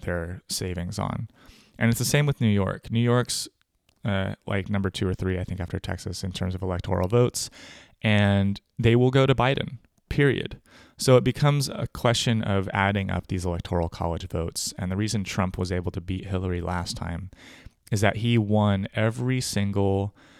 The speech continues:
disputed, uh, let's call it, um, what's that word? Um, <laughs> what's the state when <laughs> it, it doesn't have an allegiance? Uh, swing state. He won all of the swing states,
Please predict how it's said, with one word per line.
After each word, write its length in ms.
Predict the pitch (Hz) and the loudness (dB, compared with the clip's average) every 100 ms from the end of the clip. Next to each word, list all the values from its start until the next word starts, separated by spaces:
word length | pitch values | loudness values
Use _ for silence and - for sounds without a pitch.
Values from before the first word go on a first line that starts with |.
| _ _ | _ _
disputed, 840 | - - - 98 98 95 95 95 - _ _ _ _ _ _ _ _ - | -6 -6 -4 -2 0 0 -2 -4 -10 _ _ _ _ _ _ _ _ -4
uh, 440 | 90 87 87 92 - - | -2 0 0 -4 -6 -8
let's 180 | 101 | -8
call 280 | - 90 90 | -4 0 0
it, 180 | 90 - | 0 -2
um, 520 | 92 90 87 87 90 - _ _ _ _ _ _ - | -2 -2 -4 -6 -10 -14 _ _ _ _ _ _ -12
what's 220 | 107 - | -8 -6
that 140 | - | -6
word? 340 | - 50 - - _ _ _ _ _ _ _ - | -4 -6 -6 -12 _ _ _ _ _ _ _ -6
Um, 540 | 95 92 90 92 - - _ _ _ _ _ - | -2 -2 -2 -6 -10 -18 _ _ _ _ _ -6
<laughs> 500 | - - - _ - | -4 -6 -10 _ -12
what's 200 | 110 - | -10 -6
the 60 | |
state 380 | - - 95 - | -6 -2 -2 0
when 160 | 104 117 | 2 4
<laughs> 0 | |
it, 160 | 120 120 | 4 0
it 140 | 123 | 0
doesn't 220 | 117 110 | 0 0
have 140 | 101 98 | 0 -2
an 60 | |
allegiance? 560 | 101 104 104 104 101 - - 143 139 127 110 | -2 -2 -2 -4 -6 -8 -8 -6 -6 -10 -6
Uh, 200 | 98 95 | -2 -2
swing 280 | 110 117 107 | 0 2 2
state. 280 | - - - - - - | 0 -8 -10 -20 -20 -8
He 140 | - 143 | 6 8
won 200 | 147 135 | 10 8
all 240 | 117 117 | 6 6
of 100 | 107 | 6
the 80 | 104 | 2
swing 220 | - 98 | -2 -2
states, 560 | - - - - - | -2 -6 -8 -8 -8